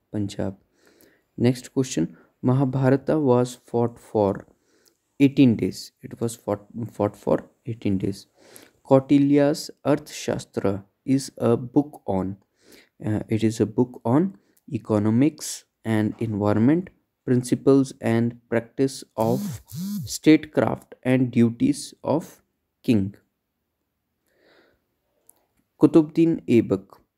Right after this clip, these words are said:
was the founder of Delhi Sultanate. Who wrote the famous book Anand Math? Ravindranath Tagore. The reforms movement in India among Muslims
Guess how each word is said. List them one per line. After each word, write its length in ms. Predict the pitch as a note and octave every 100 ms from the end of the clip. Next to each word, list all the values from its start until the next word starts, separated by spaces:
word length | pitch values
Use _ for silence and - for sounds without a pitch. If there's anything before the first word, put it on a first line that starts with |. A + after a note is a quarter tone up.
| _ _ _
was 320 | A2 A#2 C3+
the 140 | - D#3
founder 640 | D3 - A#2+ A#2 B2+ C#3 -
of 360 | C3 E3+ _ _ _ -
Delhi 440 | A2+ G#2+ A#2 F#3+ - _
Sultanate. 760 | - G#2+ G2 G2 G2 G2 _ _ _ _ _ _ _ - - - _
Who 200 | - E3+
wrote 320 | E3 D#3 D#3+
the 100 | -
famous 480 | D#3+ - C3 B2+ C#3+
book 460 | - A2+ - _ _ _ _ _ _ _ _ _ _ _ _ -
Anand 400 | A#2+ B2+ B2 A2
Math? 360 | F#2+ F#2+ - - _ - A2
Ravindranath 800 | G#2+ A2+ A2 G#2+ G2+ B2 - - _ _ -
Tagore. 440 | - - - - _ _ _ _ _ _ -
The 140 | A#2+
reforms 800 | A#2+ B2 - D3 C3+ D3 - - _ _ _ -
movement 600 | A#2 A#2 B2 B2+ C#3+ D3 -
in 200 | B2 B2+ B2
India 500 | A2 G2 - G2+ -
among 420 | A#2+ A2+ C3 C3+
Muslims 520 | B2 A#2+ - A2 G2